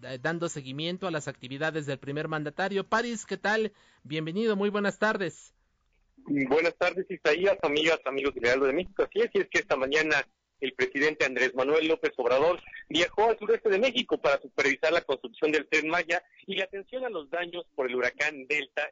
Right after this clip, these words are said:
Speaker 2: y Gamma. Alrededor de las nueve y media de la mañana, el jefe del Ejecutivo Federal abordó un avión comercial de la línea Aeroméxico con destino a Villahermosa, para luego trasladarse a el municipio, a el estado de Chiapas, donde también, eh, recorrerá el día de mañana,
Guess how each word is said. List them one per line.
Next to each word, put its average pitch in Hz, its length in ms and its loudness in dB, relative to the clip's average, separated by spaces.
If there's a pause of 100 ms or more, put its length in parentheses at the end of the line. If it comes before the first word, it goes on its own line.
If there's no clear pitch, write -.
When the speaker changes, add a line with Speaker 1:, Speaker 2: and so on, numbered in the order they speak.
Speaker 2:
y 135 100 -16
Gamma. 110 400 -6 (360)
Alrededor 139 600 -4
de 180 80 -6
las 156 160 -6
nueve 175 140 -2
y 175 40 -6
media 175 180 -2
de 160 40 -4
la 143 80 -2
mañana, 139 320 -6
el 160 140 -8
jefe 170 180 -6
del 147 140 -2
Ejecutivo 151 500 -8
Federal 156 320 -2
abordó 160 240 -6
un 196 100 -6
avión 185 200 -6
comercial 170 520 -6
de 165 80 -6
la 131 120 -2
línea 160 400 -6
Aeroméxico 143 800 -6 (280)
con 165 140 -4
destino 160 380 -8
a 202 40 -4
Villahermosa, 175 600 -6 (160)
para 143 180 -2
luego 170 260 -6
trasladarse 156 840 -4
a 156 380 -2 (260)
el 160 160 -8
municipio, 165 580 -8
a 156 160 0 (120)
el 156 100 -4
estado 165 380 -4
de 160 320 -4 (320)
Chiapas, 220 420 -4
donde 202 320 -6
también, 170 540 -6
eh, 147 180 0
recorrerá 147 520 -2
el 151 240 -6
día 165 180 -4
de 156 100 -2
mañana, 151 540 -4